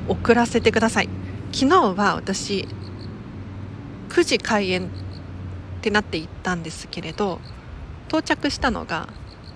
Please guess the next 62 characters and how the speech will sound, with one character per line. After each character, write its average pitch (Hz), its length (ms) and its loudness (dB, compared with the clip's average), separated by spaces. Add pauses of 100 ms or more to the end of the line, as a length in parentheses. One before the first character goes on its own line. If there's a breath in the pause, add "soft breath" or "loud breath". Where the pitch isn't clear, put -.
(520)
十 240 200 0
時 269 140 -2
半 254 180 2
で 180 80 0
し - 80 -4
た。 - 200 -4
<laughs> - 40 -16 (2500 loud breath)
十 226 300 -2
時 262 160 -4
半 254 360 -2
だ 220 100 0
っ 208 40 -8
た 202 120 -4
ん - 20 -6
で、 190 80 -6
ち - 100 -6
ょ 311 40 0
っ - 20 -8 (160)
と 311 160 6
遅 285 180 4
か 285 100 6
っ - 40 6 (100)
た 247 100 2
か 240 80 2
な 233 200 4
と 233 120 2
は 196 100 6
思 190 200 -2
う 262 40 -4
ん 254 60 -6
だ 208 80 -4
け - 160 -8
れ 90 140 -8
ど、 175 340 -4 (420 loud breath)
だ 240 120 4
い 302 60 0
た 339 100 4
い 240 100 4
十 277 220 2
時 320 180 2
く - 140 -2
ら 320 140 4
い 214 60 2
に 185 120 -4
な 202 100 -2
っ - 20 -4
て - 160 -4
く 208 140 -4
る 196 80 -6
と、 240 320 4 (320 loud breath)
待 214 120 0
ち 339 120 2
列 294 260 -2
も 185 260 -2 (220)
手 233 100 -2
荷 226 80 0
物 254 260 -2
検 - 240 -4
査 226 100 -2
の 175 140 -2
列 180 260 -2
も 185 320 0